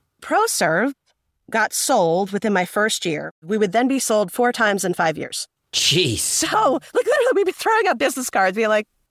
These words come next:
Speaker 1: "We're done." So it got sold to a company called the Marquee Group, which was creating this, like, sports agency, like, super unit. Then that got sold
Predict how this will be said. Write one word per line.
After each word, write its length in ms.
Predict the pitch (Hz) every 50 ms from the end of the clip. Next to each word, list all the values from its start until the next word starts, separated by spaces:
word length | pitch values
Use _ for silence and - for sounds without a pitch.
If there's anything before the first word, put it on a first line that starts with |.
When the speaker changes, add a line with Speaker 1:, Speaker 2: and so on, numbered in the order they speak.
| _ _ _ -
Speaker 1:
"We're 100 | 202 190
done." 160 | 170 160 - - _ _ _ _ _ _ _ _ _ _ _
So 360 | - - 294 262 247 240 - -
it 100 | 240 240
got 240 | - 269 285 311 -
sold 400 | - - 262 254 254 247 247 214
to 140 | - 226 214
a 40 | -
company 340 | - 233 226 214 - 262
called 220 | - - 247 240 214
the 80 | 240
Marquee 460 | 226 226 220 220 - - - 247 226 185
Group, 380 | - 160 160 156 147 - -
which 140 | 185 - -
was 160 | 190 175 -
creating 340 | - - - 202 196 208 196
this, 180 | 196 190 - -
like, 300 | 175 165 170 - - - _ _ _ _ _
sports 440 | - - - - 214 220 214 - -
agency, 540 | 196 208 202 185 214 196 - - 220 196 180
like, 200 | 175 160 156 -
super 560 | - - - 233 226 - 190 175 170 160 147 - _ _ _ _ _ _ _ _ _ -
unit. 420 | 175 190 180 160 156 165 190 - _ _ _ _ _ _
Then 640 | 175 175 233 240 233 214 185 175 175 180 220 226 -
that 360 | - 160 196 196 233 302 277 -
got 260 | - 214 190 - -
sold 800 | - - - 208 185 175 170 175 175 170 170 175 175 165 170